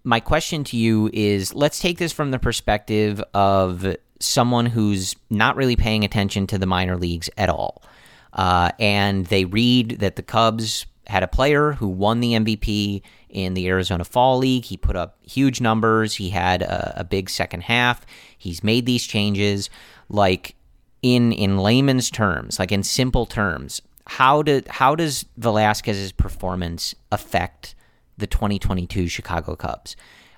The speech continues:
Are they going to buy into his changes and adjustments and look at him as someone who could potentially break camp as a starter in the outfield, give him that shot?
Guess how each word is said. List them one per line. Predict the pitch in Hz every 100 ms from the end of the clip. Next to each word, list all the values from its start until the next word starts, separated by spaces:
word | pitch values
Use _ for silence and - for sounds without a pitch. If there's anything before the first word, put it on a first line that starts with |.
| _
Are | 104 107
they | 117
going | 127 131 127 127 123
to | - 120 113 107
buy | 95 92 104
into | 110 117 120 - 107
his | 104 98 98 92
changes | - 120 120 120 120 120
and | 101
adjustments | 90 98 107 - 117 110 107 - - - -
and | - 98 98 92 92
look | 107 120
at | 104
him | 113
as | 104 -
someone | 110 107 104
who | 98
could | 95 -
potentially | - - 104 107 101 90
break | 101 101 -
camp | 104 117 123 -
as | 104 90
a |
starter | 87 - 98 110 120 120
in | 104
the | 90
outfield, | 90 110 - 123 117 110
give | 101
him | 107
that | 101 95
shot? | - 107 131 -